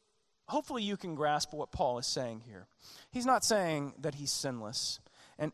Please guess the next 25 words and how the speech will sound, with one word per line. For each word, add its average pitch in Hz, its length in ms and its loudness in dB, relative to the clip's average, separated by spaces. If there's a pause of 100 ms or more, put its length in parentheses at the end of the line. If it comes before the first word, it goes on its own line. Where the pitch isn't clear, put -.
but, 185 200 0
but 190 120 2
he 202 100 2
is 247 100 0
saying, 123 540 0 (920)
I 170 220 6
am 151 300 -4
doing 143 480 0 (100)
everything 123 840 -4
that 110 120 -4
I 117 160 -2
can 127 160 -12
possibly 110 680 -8
do 98 320 -14 (1400)
to 139 120 -6
put - 260 -14
sin 151 280 0
to 139 100 -4
death 117 260 -2
in 113 60 -6
my 107 140 -2
life 101 280 -2
because - 240 -14
I 110 60 -8 (160)
realize 127 960 -6